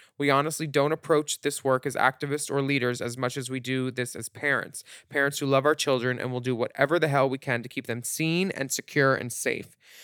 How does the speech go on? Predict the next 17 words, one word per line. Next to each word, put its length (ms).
She 160
finished 360
strong, 280
saying, 300
"This 140
is 80
a 40
conversation 640
worth 180
having 560
in 160
ways 280
that 100
can 100
actually 360
build 280
bridges 480